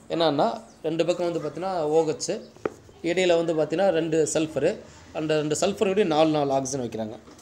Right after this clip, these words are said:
வச்சா நமக்கு டைதயோனிக் அமிலம் வந்து பார்த்தீங்கன்னா கிடைச்சிருது. ஓகேவா? அடுத்து பார்த்தீங்கன்னா, டைசல்ஃபூரிக் அமிலம்,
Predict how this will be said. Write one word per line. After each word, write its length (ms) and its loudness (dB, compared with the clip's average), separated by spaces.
வச்சா 140 2
நமக்கு 420 0
டைதயோனிக் 540 0
அமிலம் 260 -2
வந்து 60 -4
பார்த்தீங்கன்னா 320 -6
கிடைச்சிருது. 380 -8
ஓகேவா? 160 -8
அடுத்து 240 4
பார்த்தீங்கன்னா, 340 0
டைசல்ஃபூரிக் 640 2
அமிலம், 320 4